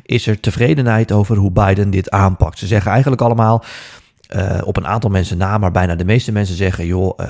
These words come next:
als je ziet hoe lastig dit is, hè, we willen allemaal geen conflict met Rusland, niemand zit op een oorlog te wachten en toch proberen we hem klein te houden."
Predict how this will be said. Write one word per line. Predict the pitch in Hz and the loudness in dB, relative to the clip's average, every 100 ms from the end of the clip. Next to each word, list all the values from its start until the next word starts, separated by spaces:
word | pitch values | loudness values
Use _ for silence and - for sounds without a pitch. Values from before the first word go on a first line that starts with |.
| - | -10
als | - - - - | -12 -10 -10 -8
je | 95 | -4
ziet | 101 107 | -2 0
hoe | 90 | 2
lastig | 104 123 120 107 | 2 2 -2 0
dit | 107 | 0
is, | - 104 - | 2 0 0
hè, | 101 107 | 2 2
we | 95 | 2
willen | 98 92 | 0 0
allemaal | 95 107 95 | 2 2 2
geen | 95 | 0
conflict | 92 92 135 127 | -2 -2 0 0
met | 110 | 0
Rusland, | 107 104 107 101 | 0 2 0 2
niemand | 120 123 104 | 2 2 0
zit | 92 | -4
op | - | -6
een | 104 | -2
oorlog | 127 131 117 - | 2 2 0 0
te | |
wachten | 110 107 - | 0 0 -2
en | 92 | 0
toch | - 120 | 0 0
proberen | - 107 104 104 | 0 2 2 2
we | 98 | -2
hem | 98 92 - | -2 -4 -2
klein | 135 123 151 | 0 2 2
te | 135 | 2
houden." | 120 113 113 | 4 4 2